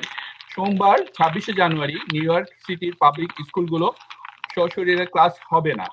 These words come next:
তবে মেয়র জোহরান মামদানি নিশ্চিত করেছেন যে শিক্ষার্থীরা রিমোট বা অনলাইনে ক্লাসে অংশগ্রহণ করবে। নিউ জার্সির অনেক এলাকায় স্কুল বন্ধের ঘোষণা দেওয়া হয়ে গেছে। তো আমি বলবো যে যা-, যারা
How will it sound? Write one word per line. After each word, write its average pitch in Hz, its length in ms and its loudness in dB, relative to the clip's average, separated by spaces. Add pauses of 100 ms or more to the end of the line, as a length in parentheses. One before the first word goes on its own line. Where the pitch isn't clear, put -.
(120)
তবে 156 220 0
মেয়র 175 400 -2 (180)
জোহরান 170 280 -4
মামদানি 160 460 -2
নিশ্চিত 160 320 -8
করেছেন 156 400 -4
যে 143 240 -4 (420)
শিক্ষার্থীরা 208 600 -4
রিমোট 185 400 -4
বা 165 80 4
অনলাইনে 180 480 0
ক্লাসে 147 360 -4
অংশগ্রহণ 151 560 -4
করবে। 104 320 -10 (640)
নিউ 170 140 -2
জার্সির 208 320 -4
অনেক 180 380 -2
এলাকায় 170 420 0
স্কুল - 300 -4 (100)
বন্ধের 151 260 -2
ঘোষণা 151 420 -4
দেওয়া 147 260 2
হয়ে 143 240 0
গেছে। 107 300 -8 (920)
তো 139 100 -6 (340)
আমি 143 320 -2
বলবো 185 260 0
যে 170 300 -2
যা-, 135 580 -6
যারা 147 280 -2